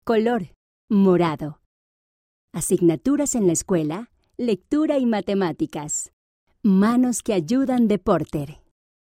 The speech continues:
Porter siempre busca cosas pequeñas que puede hacer para ayudar a los demás.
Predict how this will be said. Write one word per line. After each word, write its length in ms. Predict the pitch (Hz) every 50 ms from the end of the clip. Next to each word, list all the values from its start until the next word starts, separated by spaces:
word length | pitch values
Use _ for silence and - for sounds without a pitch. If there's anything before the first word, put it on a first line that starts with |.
| _ _ _ _ _ _ _ _ _ _ _ _ _ _ _ _
Porter 540 | - 285 240 196 - - 180 170 185 220 - _ _ _
siempre 440 | - - - 285 285 285 - 311 262
busca 320 | 226 247 - - - 202
cosas 360 | - - 196 180 - 185 -
pequeñas 600 | - - 185 185 - 233 240 262 262 269 269 - -
que 140 | - 220 180
puede 280 | - 240 226 185 202
hacer 380 | 180 - - - 254 247 269 262
para 200 | - 262 247 247
ayudar 420 | 208 - 247 233 220 254 269 269
a 60 | 240
los 180 | 190 175 160 143
demás. 560 | 165 156 156 156 143 139 - - - - -